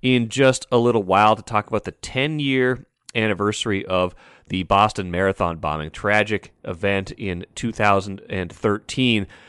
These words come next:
Um, but the, uh, the, it's the ten-year anniversary. The running of the Boston Marathon is Monday,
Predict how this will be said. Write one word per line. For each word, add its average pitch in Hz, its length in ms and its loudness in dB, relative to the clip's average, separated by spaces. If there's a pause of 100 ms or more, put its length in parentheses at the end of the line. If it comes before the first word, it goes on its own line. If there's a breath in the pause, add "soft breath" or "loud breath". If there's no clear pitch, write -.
(180 loud breath)
Um, 98 400 2
but 98 180 -2
the, 101 220 0
uh, 98 60 4
the, 98 120 -4
it's 101 160 -14
the 113 100 -12
ten-year 123 320 0
anniversary. 117 580 2
The 101 140 -2
running 107 320 2
of 104 100 0
the 101 80 -2
Boston 98 320 2
Marathon 101 420 -2
is 101 220 -4
Monday, 90 880 0